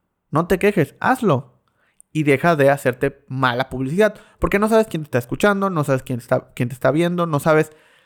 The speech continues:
quién está al pendiente y nadie va a querer trabajar con una persona que dice, "Mm, pues, pues hay trabajo y pues es lo importante y pues es lo que puedo hacer". Nadie. Nadie quiere trabajar con alguien que no esté emocionado con lo que hace.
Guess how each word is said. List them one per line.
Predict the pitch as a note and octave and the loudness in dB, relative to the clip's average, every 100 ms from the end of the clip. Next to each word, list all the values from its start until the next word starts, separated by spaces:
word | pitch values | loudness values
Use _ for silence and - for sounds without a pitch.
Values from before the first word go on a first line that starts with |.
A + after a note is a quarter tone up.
| _ _ _ _ _ - | _ _ _ _ _ 0
quién | F3+ F3+ | 2 2
está | F3+ E3+ | 2 2
al | E3 | 2
pendiente | E3 F3 D#3+ D3+ D#3 E3 | 2 -2 -4 -2 -2 0
y | D3 D3 | -2 -2
nadie | D#3 E3 E3 E3 F3+ | 0 2 2 2 2
va | F#3+ C#3 | 4 2
a | |
querer | - C3 C3 | 2 0 2
trabajar | - - B2 A#2+ | 0 0 -2 -4
con | B2+ - _ _ | -8 -8 _ _
una | C3 B2 | 0 0
persona | - - D#3 F3+ | 0 -2 -2 0
que | - | 0
dice, | B2 B2+ C3 - _ _ _ - | -2 0 -4 -4 _ _ _ -12
"Mm, | A#3 A#3 A3+ _ | -8 -8 -10 _
pues, | A3+ A3 - _ _ | -4 -4 -10 _ _
pues | - G3+ | -4 0
hay | A#3+ | 0
trabajo | A#3 G3 G#3+ A3+ G3+ | 2 4 4 4 2
y | D#3+ | 2
pues | D3+ | 0
es | D#3+ | 0
lo | F3+ | 0
importante | D#3+ C3+ E3 A3 A3 G3 | -2 -2 0 0 2 0
y | |
pues | F3 C#3+ | 2 0
es | D#3 | 0
lo | D3 | -2
que | |
puedo | C3+ D3 | -4 -4
hacer". | - - _ _ _ _ _ _ _ - | -4 -12 _ _ _ _ _ _ _ -12
Nadie. | B2 C3+ C#3+ D3 D3 C#3+ - _ _ _ _ _ _ | -2 2 4 4 2 0 -8 _ _ _ _ _ _
Nadie | - C#3+ E3 F#3+ | -4 0 4 2
quiere | F#3+ E3+ | 2 0
trabajar | C#3+ C3 D3 | 2 0 0
con | C#3+ | -2
alguien | C3+ D3+ | -2 -2
que | B2 | -2
no | |
esté | B2+ D3 | -2 -2
emocionado | C#3 B2 B2 C3 C3+ | -4 -4 -4 -2 -2
con | B2+ | -4
lo | A#2+ | -6
que | - | -8
hace. | - - | -12 -16